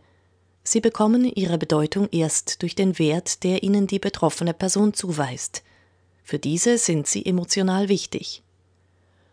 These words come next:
Häufig sind es Erinnerungsgegenstände aus der Kindheit.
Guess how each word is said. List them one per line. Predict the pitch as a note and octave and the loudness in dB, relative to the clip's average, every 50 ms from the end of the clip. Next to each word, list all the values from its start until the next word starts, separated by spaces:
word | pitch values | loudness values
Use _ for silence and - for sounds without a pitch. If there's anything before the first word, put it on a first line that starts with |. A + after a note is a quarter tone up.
| _ - - | _ -2 2
Häufig | G#3 G#3+ A3 G#3+ - B3+ B3 - - | 4 4 4 4 0 -2 -2 -2 0
sind | - G#3+ G#3 G3+ | 2 2 2 2
es | G3+ - | 0 -2
Erinnerungsgegenstände | - G3+ G3+ - F3+ E3+ E3 D3+ D#3 D#3+ D#3 - - - E3 C#3+ E3 D#3+ - - F3+ E3 E3 D#3+ F3 F3 | -2 -2 -2 0 0 0 0 0 0 -2 -2 -4 -2 -2 -2 0 0 -2 -2 -2 -2 0 0 0 0 0
aus | F3+ - | 0 0
der | - G#3+ | -2 -4
Kindheit. | G#3 - - E3 D3+ - - C3+ C3+ - _ - - - | -4 -2 -2 -2 -2 -2 -4 -6 -6 -8 _ -14 -16 -16